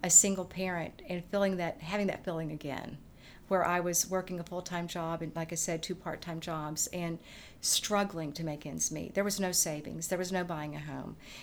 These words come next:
There was, how do I pay my utility bills and my phone bills and make sure that my fun has, son has clothing and food and childcare?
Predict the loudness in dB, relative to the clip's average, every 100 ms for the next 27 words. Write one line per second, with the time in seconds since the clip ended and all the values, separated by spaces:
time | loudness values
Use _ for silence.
0 | -2 4 4 6 4 6 6 4 -2 -12
1 | -2 2 2 0 -2 -2 -2 -2 -2 -2
2 | -4 -4 -4 -2 -2 -2 -4 -2 0 0
3 | -2 0 0 0 0 0 -2 -2 -2 -2
4 | -2 -2 -2 -2 -2 -4 -2 -2 -2 -2
5 | -4 -10 -4 -2 0 -2 0 0 2 0
6 | 2 0 -2 -2 -2 0 0 -2 -2 -2
7 | -4 -6 -8 -6 -6